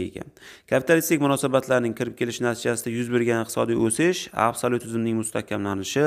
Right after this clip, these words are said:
soliqlarning oshishi, xalq ommosi ahvolining yomonlashuvi va doimiy xalq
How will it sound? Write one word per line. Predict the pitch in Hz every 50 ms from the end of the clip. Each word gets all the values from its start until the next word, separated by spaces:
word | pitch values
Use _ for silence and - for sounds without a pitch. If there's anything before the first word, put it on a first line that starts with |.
| 151 147 -
soliqlarning | 117 117 113 - 107 110 110 110 107 110 131 165 156
oshishi, | 139 127 - - - - - - _ _ - - - - _ _
xalq | - 113 123 131 - -
ommosi | 117 120 123 123 127 127 117 - 139 131
ahvolining | 120 - - 117 113 110 113 110 107
yomonlashuvi | 107 110 107 107 107 104 101 95 95 - - 104 113 113 101 - - - - - _ - 110
va | 110 107
doimiy | 101 104 107 113 117 113 107 95
xalq | - - 107 110 107 -